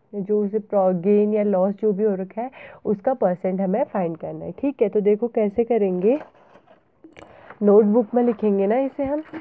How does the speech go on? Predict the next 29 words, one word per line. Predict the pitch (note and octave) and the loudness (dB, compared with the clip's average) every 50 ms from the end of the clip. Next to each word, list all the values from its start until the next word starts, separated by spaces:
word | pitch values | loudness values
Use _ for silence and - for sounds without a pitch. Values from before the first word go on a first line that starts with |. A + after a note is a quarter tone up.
| - - _ - | -16 -12 _ -8
तो | - A3 | -6 -4
सबसे | G#3 A3+ G#3+ - - | -6 -6 -8 -6 -8
पहले | G#3 G#3+ G3 G#3 G#3+ | -6 -4 -4 -2 -2
notebook | A3 G3+ G3 G3 F#3+ F#3 G3 G3+ F#3+ | -2 -2 -4 -4 -4 -6 -8 -8 -4
ले | G#3+ G#3+ G#3+ | 0 0 0
ली | G#3+ A3+ A#3+ | 2 0 -4
हमने। | A#3+ B3 C4 C4 C#4+ D4 - - | -4 -6 -6 -4 -6 -6 -4 -4
अब | G#3+ G#3+ | -2 -2
देखो | G3+ F#3+ G3 F#3+ F#3+ - G3+ | 2 2 2 0 2 0 -4
सबसे | F#3+ - A3+ G#3+ _ B3 | -4 -4 -12 -6 _ -4
पहले | G#3+ A#3 A3 A#3 | -2 -2 -2 -2
हमें | A3+ A3+ A#3 A#3 | -2 -2 -2 0
जो | G#3+ A3 G#3 | 0 0 2
जो | F#3+ G#3+ A3+ G#3 F#3+ G3 - _ F#3 | 2 0 0 -2 -4 -10 -10 _ -6
दे | F3+ E3+ E3+ G3+ G#3+ A3 G#3+ | -6 0 2 4 4 4 4
रखा | G#3 G#3 - G3+ | 0 -2 -2 -2
है | F#3+ | -2
ना, | G3+ B3+ C#4 - - - - - - - | 0 -2 -4 -6 -12 -20 -20 -12 -6 -6
उसको | B3 - - C#4 | -6 0 2 2
लिखते | B3+ A3+ G#3+ F#3+ - G#3 G3 | 4 4 2 2 0 0 2
रहते | F3+ E3+ E3 - F3+ | 2 2 0 0 -2
हैं। | F#3 F#3 | 0 2
तो | A3 A3 | 0 0
को | G#3+ - A#3+ | 2 0 -2
हमें | G#3+ G#3+ A3 A3 A3+ | -2 0 -2 -2 0
क्या | A3+ A#3 | 0 0
दे | G#3 A3 | 0 0
रखा | G#3+ G#3+ G#3+ - A#3+ | -2 -2 -4 -4 -6
है, | B3+ C4+ | -6 -8